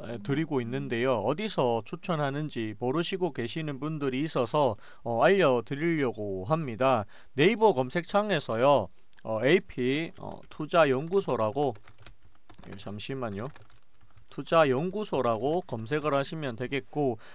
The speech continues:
맨 위에 보시면 에이피 투자 연구소라고 있습니다. 이 부분을 클릭하시게 되면 되겠습니다. 그리고 위에 보시면 라이브에 불이 들어오고 있고, 그 밑에 보시면 이천이십 년 무료 추천 종목이라고 되어 있습니다.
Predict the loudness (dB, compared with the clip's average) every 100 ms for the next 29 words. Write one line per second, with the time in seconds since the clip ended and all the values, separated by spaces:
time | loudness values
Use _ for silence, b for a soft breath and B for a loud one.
0 | B -2 0 2 2 2 2 -2 -4 -4
1 | -2 0 0 0 -4 -6 -4 2 4 4
2 | 0 0 0 0 0 0 -2 -6 -6 -6
3 | 0 4 4 2 B B -2 -2 0 0
4 | 0 -2 -4 -2 0 2 2 2 0 0
5 | 2 0 0 0 -2 -4 -6 -2 -2 -4
6 | -8 0 2 2 0 0 2 2 2 -2
7 | -10 -16 -16 -16 -16 -18 -18 -18 -18 B
8 | B B 4 6 4 2 0 0 0 6
9 | 8 8 6 6 6 6 2 -2 -2 0
10 | 0 0 2 2 2 0 0 -2 -2 -2
11 | 2 2 4 0 0 0 0 0 -4 -2
12 | -2 -2 -4 -4 -2 -2 -2 -2 -2 0
13 | -2 -2 -4 -2 -2 -2 -2 -2 0 0
14 | 0 2 2 2 0 -4 -6 2 4